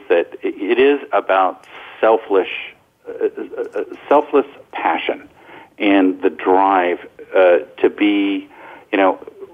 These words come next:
who you need to be and really driving towards your goal. And th-,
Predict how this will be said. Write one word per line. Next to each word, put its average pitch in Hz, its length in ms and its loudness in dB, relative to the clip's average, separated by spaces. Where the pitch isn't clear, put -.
who - 140 0
you 135 180 2
need 101 220 0
to 117 80 2
be 123 280 -4
and 98 280 -2
really 117 360 0
driving 101 640 0
towards 92 400 -4
your 85 140 -6
goal. - 380 -2
And 90 400 -2
th-, 92 320 -16